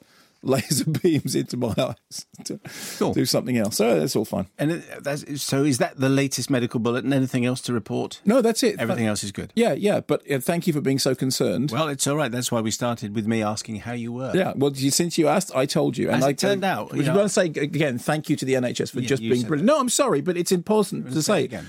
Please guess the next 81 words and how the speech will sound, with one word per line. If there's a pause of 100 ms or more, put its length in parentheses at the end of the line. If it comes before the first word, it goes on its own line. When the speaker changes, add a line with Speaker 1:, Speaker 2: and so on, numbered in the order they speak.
(140)
Speaker 1:
My
mother
and
father,
both,
you
know,
that's
who
they
worked
for,
and
I'm
very
proud
of
them.
Speaker 2:
So
when
you
said, (140)
when
I
asked
you
about
your
bad
self,
it
turns
out
Speaker 1:
It
Speaker 2:
that
Speaker 1:
was
bad,
Speaker 2:
there's
Speaker 1:
but
Speaker 2:
quite
Speaker 1:
now
Speaker 2:
a
lot
of
the
bad,
you
know,
you've
got
quite
a
lot
of
bad
self.
Speaker 1:
There's
now
Speaker 2:
Uh,
Speaker 1:
less
of
my
bad
self
Speaker 2:
less
Speaker 1:
since,
Speaker 2:
of
bad
Speaker 1:
since,
Speaker 2:
self.
Speaker 1:
since
a
bit
of
the
bad
bit
has
been
taken
off.